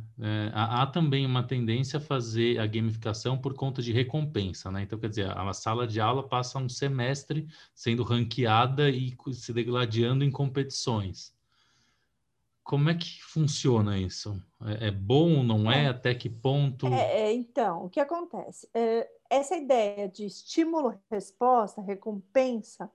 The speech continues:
Speaker 2: primeiro que é uma, é uma, é uma matriz comportamental, que você recompensa o com-, o, o comportamento correto, tá?
Speaker 1: Uhum.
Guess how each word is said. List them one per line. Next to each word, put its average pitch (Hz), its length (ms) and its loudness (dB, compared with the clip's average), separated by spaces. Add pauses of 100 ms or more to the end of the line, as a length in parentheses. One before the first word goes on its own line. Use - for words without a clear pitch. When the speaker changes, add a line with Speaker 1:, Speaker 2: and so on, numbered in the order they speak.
(800)
Speaker 2:
primeiro 285 460 2
que - 100 -6
é 311 60 0
uma, 302 460 -2
é 247 120 2
uma, 226 680 -2 (500)
é 233 40 -2
uma 247 140 2
matriz 254 460 -2
comportamental, 233 1120 -2 (580)
que 220 100 -6
você 208 280 -2
recompensa 220 640 0
o - 80 -20
com-, 220 240 -8
o, 233 280 0
o 220 40 -6
comportamento 220 540 -4
correto, 196 500 -4 (480)
tá? 202 240 -4 (140)
Speaker 1:
Uhum. 107 320 -4